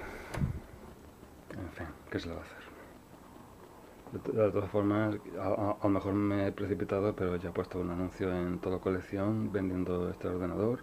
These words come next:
porque, en fin, que tampoco,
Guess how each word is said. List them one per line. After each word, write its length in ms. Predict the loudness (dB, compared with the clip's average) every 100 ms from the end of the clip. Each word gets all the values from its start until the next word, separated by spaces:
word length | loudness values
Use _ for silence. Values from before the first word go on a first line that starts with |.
| -6
porque, 220 | -8 -6 -6 -6 -10 -16 -18 -18 -18 -18 -18 -18 -18 -18 -18 -18 -20 -20 -20 -20 -20 -20 -14 -4
en 140 | -2
fin, 220 | 0 -2 -2 -8 -18 -20 -20 -20 -20 -10
que 360 | -2 0 2 2
tampoco, 380 | 0 -2 -2 0